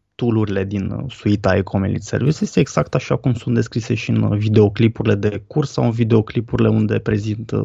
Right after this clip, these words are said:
tool-urile. Adică niciunul din tool-uri nu a fost creat cu intenția de a-l vinde, toate tool-urile au fost create cu intenția de a le folosi chiar eu.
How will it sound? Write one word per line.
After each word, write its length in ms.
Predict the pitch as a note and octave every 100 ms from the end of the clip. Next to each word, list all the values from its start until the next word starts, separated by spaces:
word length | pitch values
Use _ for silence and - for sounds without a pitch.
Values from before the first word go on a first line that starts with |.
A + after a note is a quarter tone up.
| -
tool-urile. 500 | - - - - - _ _ _ _
Adică 300 | - A2 A2
niciunul 460 | B2 B2+ C#3+ C3+ B2
din 260 | A#2 A2+ A2
tool-uri 320 | C3 B2 A2+
nu 100 | A2+
a 60 | A2
fost 320 | - A2 -
creat 460 | - A2+ G#2+ - - _ _ _ -
cu 120 | C#3
intenția 720 | C3 A2+ A#2 A2+ G#2+ - G2
de 120 | G2 G2+
a-l 200 | F#2+ G2
vinde, 420 | A#2+ E3+ F3 E3+
toate 360 | - D#3 -
tool-urile 380 | B2+ D#3 C3+ C3+
au 80 | B2+
fost 220 | - C3
create 380 | - C3+ C3 B2
cu 240 | - -
intenția 560 | D3 A#2 B2 A#2+ A#2 A2+
de 100 | A2
a 60 | A2+
le 100 | A2+
folosi 440 | - A2+ A#2 A2+
chiar 220 | - G2+
eu. 240 | - C3